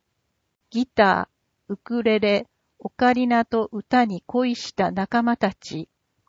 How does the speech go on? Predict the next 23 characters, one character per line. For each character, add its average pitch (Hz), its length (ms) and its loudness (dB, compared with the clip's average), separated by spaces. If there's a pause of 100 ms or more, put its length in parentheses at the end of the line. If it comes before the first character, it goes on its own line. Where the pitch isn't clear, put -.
(320)
十 240 340 0
一 262 260 -4
月 247 440 0
十 233 340 -2
五 220 220 0
日 196 580 -8
十 220 320 -4
三 233 400 0
時、 175 360 -12 (380)
佐 233 280 2
田 180 240 0
障 233 360 0
害 233 300 2
学 214 300 -2
習 226 320 -4
市 - 240 -6
民 247 240 0
セ 226 260 0
ン 240 80 -4
タ 170 560 0
ー。 - 800 -20
無 214 140 0
料。 208 480 0